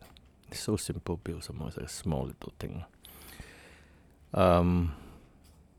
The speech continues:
I'm like that with technology. I get a lot of review units coming in my way all the time, and sometimes I will review it if I feel up to it. If I, if I,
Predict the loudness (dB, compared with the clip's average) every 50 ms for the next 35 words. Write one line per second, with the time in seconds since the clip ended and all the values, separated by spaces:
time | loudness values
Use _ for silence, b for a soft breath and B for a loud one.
0 | _ _ _ -20 -20 _ -16 -2 4 6 8 10 10 10 10 12 12 12 12 12
1 | 10 8 4 6 8 8 8 8 8 6 8 8 8 8 8 8 4 4 4 6
2 | 6 8 8 10 8 8 8 6 4 4 4 4 2 4 4 6 6 8 8 8
3 | 8 8 6 6 4 2 -6 -6 0 2 4 6 8 8 8 8 8 8 8 6
4 | 6 6 6 6 6 6 6 4 2 0 -2 -4 -4 0 2 4 6 6 6 6
5 | 6 6 4 2 4 4 4 4 6 6 6 6 6 4 4 2 2 4 4 4
6 | 4 4 4 4 6 8 10 10 10 8 6 4 2 2 0 2 2 4 4 4
7 | 2 0 0 0 2 2 2 0 -2 -4 -6 -6 -2 0 0 0